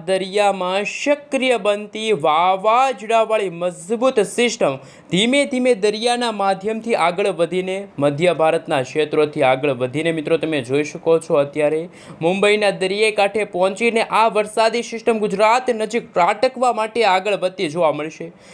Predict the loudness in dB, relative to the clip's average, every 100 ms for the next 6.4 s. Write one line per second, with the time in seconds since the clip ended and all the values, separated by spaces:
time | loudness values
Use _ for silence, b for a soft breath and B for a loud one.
0 | B 0 0 0 2 4 2 2 2 0
1 | -2 -4 0 0 2 0 0 -2 -4 -6
2 | -6 -8 B B B 2 4 4 2 0
3 | 0 0 2 2 4 2 2 0 -2 -2
4 | 0 0 0 0 0 0 -8 -6 -6 -2
5 | -2 2 2 2 -2 0 -2 0 0 0
6 | -4 -4 -10